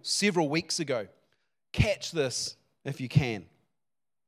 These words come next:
What if the new wineskin of revival is more about reformation of culture than the addition of souls to the church? What if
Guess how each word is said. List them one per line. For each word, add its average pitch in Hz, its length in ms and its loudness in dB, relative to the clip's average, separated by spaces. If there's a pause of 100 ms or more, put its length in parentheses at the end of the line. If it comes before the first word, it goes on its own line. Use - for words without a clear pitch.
(800)
What 175 260 10
if 269 160 8
the 240 120 4
new 208 380 4
wineskin 202 640 6
of 156 140 2
revival 139 640 4 (680)
is 156 220 2
more 190 280 8
about 170 360 8
reformation 185 1200 4
of 143 220 0
culture 165 640 4 (1000)
than 139 180 -2
the 135 80 -2
addition 135 340 -2
of 120 100 -4
souls 127 320 0
to 117 120 -12
the 110 100 -12
church? - 540 -10 (3500)
What 156 300 10
if 214 420 6